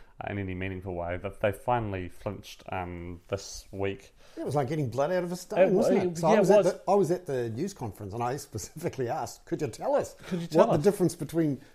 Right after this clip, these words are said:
Speaker 2: sustainability is and current house prices? 'Cause I'd quite <laughs> like to know."
Speaker 1: Yeah.
Speaker 2: And they were going, "Oh,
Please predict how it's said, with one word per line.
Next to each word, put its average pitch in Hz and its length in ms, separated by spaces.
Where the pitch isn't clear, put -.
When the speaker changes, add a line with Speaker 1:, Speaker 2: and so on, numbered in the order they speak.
Speaker 2:
sustainability 151 800
is 135 240
and 127 180
current 131 260
house 131 200
prices? 110 420
'Cause - 180
I'd 131 200
quite - 280
<laughs> - 0
like 214 180
to 165 100
know." 151 400
Speaker 1:
Yeah. 185 280
Speaker 2:
And 151 400
they 143 160
were 139 80
going, 131 160
"Oh, 135 920